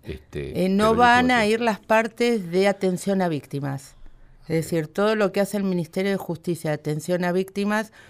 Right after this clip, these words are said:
Speaker 2: no la van a pasar ahí. Pero de todos modos ya está funcionando la Secretaría de Derechos Humanos en el predio de la esma. Es decir, ya hay, eh, edificios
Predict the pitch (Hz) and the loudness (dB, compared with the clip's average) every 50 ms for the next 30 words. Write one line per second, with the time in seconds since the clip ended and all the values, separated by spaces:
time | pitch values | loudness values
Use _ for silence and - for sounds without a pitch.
0 | - _ - 170 175 170 180 180 175 175 170 175 180 180 175 160 - - 156 - | -20 _ -4 0 0 2 4 4 4 4 4 4 2 2 0 -2 -2 -4 -4 -2
1 | - 160 156 151 151 143 143 143 - - - - - - _ - 202 196 208 208 | -2 -2 -2 0 -2 -2 -6 -8 -12 -16 -20 -20 -20 -20 _ -2 0 2 4 4
2 | 214 208 240 247 269 269 240 240 262 285 294 277 220 - 247 262 254 - 277 277 | 4 4 6 4 6 6 4 4 4 4 4 2 2 2 0 0 2 2 -2 0
3 | - 226 185 160 - 180 190 202 220 240 247 208 180 156 - - 165 - 156 156 | 2 -2 -2 0 2 2 2 2 2 2 2 0 0 -2 -2 -4 -6 -4 -4 -4
4 | 139 165 160 170 208 220 220 196 160 151 156 160 175 185 - - 180 - - 151 | 0 0 0 0 2 2 2 2 2 2 2 2 0 -2 -2 -4 -8 -4 -2 0
5 | 190 226 226 190 151 147 - - 160 151 151 143 143 135 - 165 151 151 147 143 | 2 2 2 2 0 -2 -4 -4 -4 -2 -2 -2 -4 -2 -2 -2 0 0 -2 0
6 | 143 143 143 139 139 139 139 135 143 143 139 139 143 143 - 165 170 170 160 - | -2 -2 -2 -2 -2 -4 -4 -4 -4 -6 -4 -4 -6 -8 -6 -2 -2 -2 -4 -6
7 | - - - - - - - - 202 208 220 220 214 196 180 160 160 - - - | -14 -20 -20 -20 -20 -12 -2 2 4 6 8 8 6 6 4 2 0 -6 -14 -20
8 | - _ _ _ _ - 170 160 160 156 156 151 151 151 - 190 190 185 202 190 | -20 _ _ _ _ -6 -2 0 0 2 2 0 -2 0 2 2 4 4 4 0
9 | - - 226 226 220 220 - - 240 240 240 233 | 0 0 0 0 0 -2 -2 0 2 2 2 2